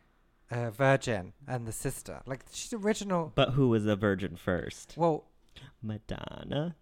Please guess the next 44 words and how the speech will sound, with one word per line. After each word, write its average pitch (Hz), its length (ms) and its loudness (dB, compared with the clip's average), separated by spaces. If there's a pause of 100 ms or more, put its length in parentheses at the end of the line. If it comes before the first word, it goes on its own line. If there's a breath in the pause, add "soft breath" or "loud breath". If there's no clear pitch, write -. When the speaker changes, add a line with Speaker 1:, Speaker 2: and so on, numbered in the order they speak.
(440 soft breath)
Speaker 2:
And 208 240 0
actually, 185 280 6
Geri 147 280 2
has 107 140 -2
said 98 100 -2
that 90 100 -6
Madonna 85 320 -4
is 82 100 -8
one 82 160 -8
of 82 120 -10
her, 82 160 -6
like, 80 240 -6
big 82 160 -4
influences, 55 720 -12
so. - 400 -12
Speaker 1:
Yes, 147 260 2
but 147 220 -2
what 135 140 4
I'm 123 120 -2
saying 139 360 4
is, 113 180 -2
is 113 100 -8
I 117 80 -2
think 123 300 -4
that 117 120 -10
Geri 123 320 -2
influenced 117 540 -8
the 110 60 -14
Madam 101 320 -6
X. 101 240 -12
Speaker 2:
Well, 220 160 2
Geri 190 340 4
influenced 139 400 -2
a 127 40 -2
lot 120 140 4
of 110 80 0
things. 160 240 -4
I 107 60 0
mean, 107 200 -2
we'll 135 100 0
get 123 260 -2
to 95 220 -2
it, - 240 -4
but, 95 280 0